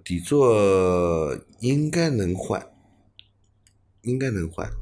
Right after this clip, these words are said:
底座应该能换。你找个报废的大灯里面，跟你同样的底座一样的，把线剪了接起来。但是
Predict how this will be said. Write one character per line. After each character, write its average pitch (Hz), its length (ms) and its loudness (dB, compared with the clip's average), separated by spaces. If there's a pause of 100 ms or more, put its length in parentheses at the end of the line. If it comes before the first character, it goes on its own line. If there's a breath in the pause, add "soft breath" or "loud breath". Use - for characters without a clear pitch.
底 - 120 -6
座 120 160 -4
应 120 120 -2
该 127 140 -4
能 85 180 -2
换。 80 280 -6
你 95 80 -4
找 92 180 -4
个 92 160 -4
报 104 220 -4
废 98 160 -6
的 90 100 -4
大 87 180 -4
灯 87 240 -6
里 76 80 -6
面， 73 240 -6
跟 95 160 -4
你 82 120 -4
同 87 180 -8
样 90 100 -2
的 87 80 -4
底 78 140 -10
座 85 160 -8
一 80 120 -6
样 87 140 -4
的， 78 80 -4
把 78 140 -8
线 92 300 -4
剪 76 180 -6
了 80 100 -4
接 95 160 -2
起 - 200 -6
来。 - 160 -12 (680 soft breath)
但 95 80 -6
是 90 420 -4